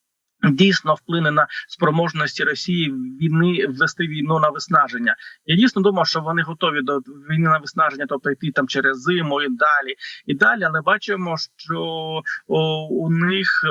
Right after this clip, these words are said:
політичне напруження, о, наші перемоги на фронті примусили до такого, скажімо так, ну, спроби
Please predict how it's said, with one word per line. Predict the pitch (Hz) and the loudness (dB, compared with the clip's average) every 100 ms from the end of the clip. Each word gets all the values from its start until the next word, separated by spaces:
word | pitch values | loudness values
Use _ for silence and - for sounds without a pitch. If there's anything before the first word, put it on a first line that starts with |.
| 139 | -2
політичне | 165 185 - 220 - | 0 0 0 0 2
напруження, | 190 180 175 160 139 139 131 131 | 2 0 -2 -2 0 0 0 0
о, | 131 139 143 139 151 143 | -4 -8 -8 -14 -18 0
наші | 165 208 - 175 _ | 0 2 -2 -8 _
перемоги | 175 165 160 156 | 2 2 0 -6
на | 156 | -8
фронті | - 190 185 160 | -4 0 0 0
примусили | - 151 170 160 151 - 147 | -4 -4 -4 -8 -12 -4 -4
до | 135 | -2
такого, | 143 165 165 | -6 -2 -2
скажімо | 160 151 147 139 | 0 -2 0 0
так, | 143 - - - - | 0 -4 -20 -12 2
ну, | 165 165 - - - _ _ _ _ - | 2 2 -2 -20 -20 _ _ _ _ -8
спроби | - 185 202 170 185 | 4 6 6 4 2